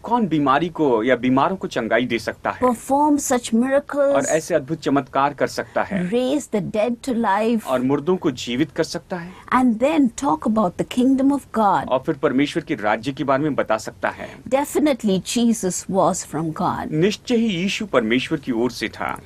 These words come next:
Speaker 2: So Nicodemus came to Jesus by night
Speaker 1: तो यीशु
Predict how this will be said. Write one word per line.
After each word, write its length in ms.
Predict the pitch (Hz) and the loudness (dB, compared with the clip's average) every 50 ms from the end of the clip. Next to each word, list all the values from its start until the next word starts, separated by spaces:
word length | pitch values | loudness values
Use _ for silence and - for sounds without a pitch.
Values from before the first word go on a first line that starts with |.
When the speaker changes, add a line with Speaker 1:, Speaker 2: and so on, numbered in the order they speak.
| - - - - - - | -18 -20 -20 -20 -12 -2
Speaker 2:
So 160 | - 339 320 | 0 2 2
Nicodemus 680 | 339 339 349 - 381 - 349 349 320 277 240 254 - - | 2 2 2 0 0 2 4 2 4 2 2 -2 -4 -2
came 380 | - 254 240 254 254 233 - | 0 2 2 4 2 2 0
to 80 | 202 165 | -2 -6
Jesus 520 | - - 226 233 247 226 220 190 185 - | -2 0 2 2 2 2 0 -2 -2 0
by 280 | - 170 165 156 165 196 | 0 0 0 2 0 2
night 440 | 165 160 160 160 156 - - - - | 2 2 2 2 0 -2 -12 -4 2
Speaker 1:
तो 120 | 180 170 | 2 2
यीशु 420 | 160 147 165 190 - - - 190 | 2 2 -2 -4 -4 -4 -4 -4